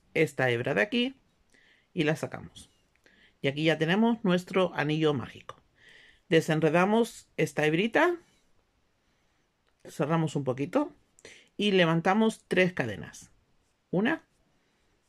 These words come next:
dos y tres. Aquí ya tenemos nuestro primer punto alto. Cogemos hebra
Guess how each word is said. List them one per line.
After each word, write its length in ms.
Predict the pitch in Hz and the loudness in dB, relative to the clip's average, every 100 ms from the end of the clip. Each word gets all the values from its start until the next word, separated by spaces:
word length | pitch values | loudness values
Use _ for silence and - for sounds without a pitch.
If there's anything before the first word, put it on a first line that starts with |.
| - | -6
dos 460 | 165 185 240 - _ _ _ _ _ _ _ - | 2 2 0 -12 _ _ _ _ _ _ _ -4
y 160 | 175 | -4
tres. 400 | 165 98 - - _ _ _ _ | -2 -6 -8 -14 _ _ _ _
Aquí 260 | 156 160 185 | -4 -2 2
ya 140 | 180 | 2
tenemos 380 | 160 185 233 226 | 2 0 0 2
nuestro 520 | 196 190 - 233 254 | 2 0 0 -2 -2
primer 480 | - 151 151 180 233 | -2 -2 2 2 0
punto 320 | - 160 160 | -2 -2 0
alto. 300 | 104 - - _ _ _ _ _ _ _ _ _ | -4 -6 -18 _ _ _ _ _ _ _ _ _
Cogemos 480 | 180 180 180 139 143 | -2 2 2 2 2
hebra 400 | 147 165 254 330 | 2 4 2 2